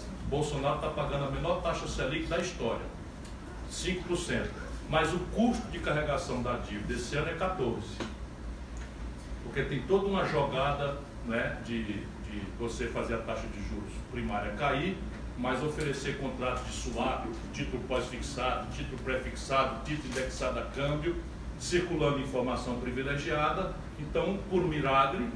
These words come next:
a taxa de juros é cinco, mas a dívida cresce quatorze, numa inflação de três.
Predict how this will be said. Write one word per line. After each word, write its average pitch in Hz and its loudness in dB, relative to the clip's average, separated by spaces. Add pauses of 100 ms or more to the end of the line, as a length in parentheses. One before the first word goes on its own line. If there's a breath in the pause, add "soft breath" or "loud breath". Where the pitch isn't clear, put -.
(560)
a 139 4
taxa 135 2
de 117 -4
juros 135 2
é - 2
cinco, - -2
mas 165 0
a 175 0
dívida 151 -2
cresce 147 -2
quatorze, - -4 (680)
numa 135 0
inflação 127 0
de 113 -4
três. - -6